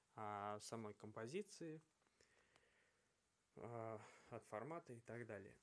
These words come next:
<clears throat> Вот. А, так, на самом деле, она рубит четко. Особенно я люблю слушать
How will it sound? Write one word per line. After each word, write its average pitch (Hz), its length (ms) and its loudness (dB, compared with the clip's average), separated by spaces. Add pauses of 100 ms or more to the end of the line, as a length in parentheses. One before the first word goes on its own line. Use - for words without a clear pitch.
(140)
<clears throat> 131 320 2 (1160)
Вот. 113 500 -4 (800)
А, 113 580 -4 (240)
так, 175 200 4 (340)
на 113 120 -12
самом 131 260 -4
деле, 113 260 -4
она 110 220 -8 (100)
рубит 113 320 -8
четко. - 400 -10 (680)
Особенно 123 480 2
я 110 380 -2
люблю 117 380 -2
слушать - 460 -6